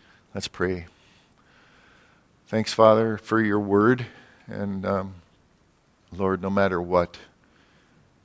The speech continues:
uh, we know that you're faithful to us. Wherever we find ourselves, whatever situation we find ourselves, we know that we can call on you, and you'll be faithful to hear us. And, Lord, it,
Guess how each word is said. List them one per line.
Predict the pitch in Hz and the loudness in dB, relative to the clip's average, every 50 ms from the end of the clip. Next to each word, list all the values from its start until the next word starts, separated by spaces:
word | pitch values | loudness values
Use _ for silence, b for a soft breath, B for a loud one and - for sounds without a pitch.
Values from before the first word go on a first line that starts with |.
| _ _ - - | _ _ -20 -18
uh, | 107 95 90 85 85 87 87 87 | -16 -14 -14 -14 -16 -16 -18 -14
we | - 98 101 | -10 -8 -4
know | 101 98 95 92 | 0 0 0 0
that | 87 85 - - | 0 -4 -4 -2
you're | 98 92 90 | -2 -2 -4
faithful | 85 - - - 87 82 - - - 90 | -4 -6 -6 -4 -4 -4 -4 -8 -10 -10
to | - - - - | -10 -12 -10 -10
us. | 87 87 87 - - - - - - _ _ b b b b b b b b b b b b b - | -10 -8 -8 -8 -8 -8 -10 -12 -18 _ _ b b b b b b b b b b b b b -4
Wherever | 101 104 107 107 98 | 0 2 2 2 2
we | 98 92 90 | 0 -4 -6
find | - - 95 95 95 92 | 0 2 2 2 4 2
ourselves, | 90 87 - - 95 87 90 87 - | 0 -2 -2 0 -2 -2 -2 -4 -6
whatever | - 95 95 95 92 92 | -4 -2 0 0 0 -2
situation | - - 101 - - - 95 92 92 92 - - 101 | -4 -8 -8 -8 -8 -8 -6 -6 -6 -6 -6 -8 -10
we | 98 95 | -10 -10
find | - - 95 95 95 | -8 -8 -6 -6 -8
ourselves, | 95 92 92 - 95 92 98 101 - - | -8 -10 -8 -6 -6 -4 -6 -6 -8 -10
we | 101 98 | -10 -6
know | 98 98 95 | -2 -2 -2
that | 92 92 - - - | -2 -4 -6 -12 -14
we | 98 95 | -14 -14
can | 95 90 | -12 -14
call | - - - 98 98 101 | -8 -2 2 2 2 2
on | 101 104 104 104 | 2 0 -2 -4
you, | 104 107 110 110 110 101 _ _ b b b b b b b b b b b b b b b _ | -6 -6 -6 -8 -10 -14 _ _ b b b b b b b b b b b b b b b _
and | - 95 101 101 101 104 | -14 -10 -10 -8 -8 -6
you'll | 104 107 | -6 -6
be | 98 107 110 | -6 -6 -8
faithful | - - - - 139 - - - 90 90 - - | -6 -6 -4 -6 -6 -6 -8 -10 -10 -10 -12 -14
to | - - 92 | -12 -12 -12
hear | 90 - - 123 123 110 | -8 -4 -2 -2 -2 -2
us. | 92 92 - - - - - _ b b b b b b b b b b b b b b _ _ _ _ - | -2 -6 -10 -14 -14 -16 -18 _ b b b b b b b b b b b b b b _ _ _ _ -16
And, | 104 104 101 101 98 98 101 | -14 -14 -14 -14 -14 -14 -14
Lord, | 101 107 104 104 104 101 104 - - _ - - | -12 -10 -10 -10 -10 -12 -18 -20 -20 _ -20 -20
it, | - - | -20 -20